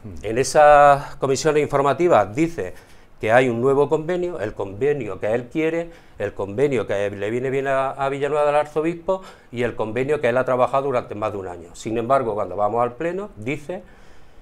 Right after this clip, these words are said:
Speaker 2: que no, que estamos con el convenio que teníamos. Lo único que hacemos es reubicar a las personas. Saca allí una serie de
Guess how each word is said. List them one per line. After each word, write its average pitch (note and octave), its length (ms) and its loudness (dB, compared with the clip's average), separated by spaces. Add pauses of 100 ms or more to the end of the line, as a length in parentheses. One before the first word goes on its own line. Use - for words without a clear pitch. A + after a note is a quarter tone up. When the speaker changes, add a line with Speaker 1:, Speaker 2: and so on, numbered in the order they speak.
(360)
Speaker 2:
que A#2 120 -2
no, A#2+ 160 2
que - 80 -6
estamos G#2+ 300 -6
con C3 160 -10
el C3 100 -8
convenio A2 400 -8
que D#3 80 -6
teníamos. B2 500 -8 (200)
Lo F#2+ 120 -8
único G#2+ 300 -4
que B2+ 80 -4
hacemos C#3 360 -6
es D3+ 160 -6
reubicar A#2 680 0
a A2+ 40 4
las G2+ 140 -2
personas. F2+ 480 -12
Saca A#2 240 -2
allí A2+ 140 -2
una A#2+ 180 -2
serie B2 380 -2
de A#2+ 300 -6